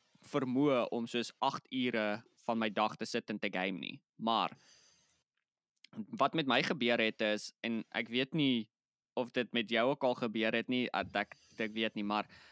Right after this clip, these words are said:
as ek so lank gegame het, dan begin my, soos daai stemmetjie in jou kop, een praat "Baie stadig."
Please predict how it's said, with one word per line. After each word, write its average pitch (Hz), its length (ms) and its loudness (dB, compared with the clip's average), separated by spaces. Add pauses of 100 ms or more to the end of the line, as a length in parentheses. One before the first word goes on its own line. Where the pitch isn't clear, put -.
(160)
as - 180 2
ek 160 100 0
so 220 380 2
lank 131 420 2 (160)
gegame 117 560 2
het, - 200 -12 (600)
dan 131 400 4
begin 170 800 2 (480)
my, 127 300 4 (340)
soos 139 220 -2
daai - 160 4
stemmetjie 180 420 0
in 165 80 2
jou 151 180 2
kop, 165 220 0 (1500)
een 208 320 4 (100)
praat 175 500 2 (560)
"Baie 104 720 2
stadig." 127 1800 -2